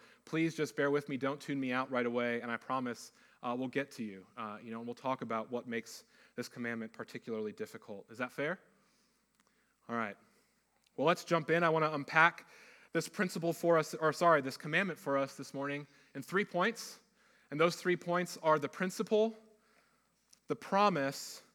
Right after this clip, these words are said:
and the power in the promise. The principle, the promise, and the power in the promise. So let's jump in to this first point. I want to spend some time focusing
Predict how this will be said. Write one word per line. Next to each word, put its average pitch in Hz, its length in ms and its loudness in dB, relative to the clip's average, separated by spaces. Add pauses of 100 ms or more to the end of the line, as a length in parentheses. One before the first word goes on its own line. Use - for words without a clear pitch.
(480)
and 147 140 -4
the 143 80 -2
power 151 560 2 (160)
in 127 100 -6
the 123 80 -4
promise. 113 560 -8
The 120 80 -6
principle, 185 720 -4 (340)
the 151 60 -8
promise, 143 800 -4
and 127 120 -4
the 117 60 -4
power 120 520 0
in 117 80 -10
the 110 60 -10
promise. 107 400 -8
So - 140 -8
let's 139 200 -4
jump 147 260 -2
in 135 260 0 (480)
to 139 80 -2
this 135 140 -2
first - 360 -2
point. 123 300 -4 (1120)
I 147 40 -2
want 185 120 2
to 185 40 -4
spend 202 220 0
some 175 120 -4
time 180 340 4
focusing 165 640 0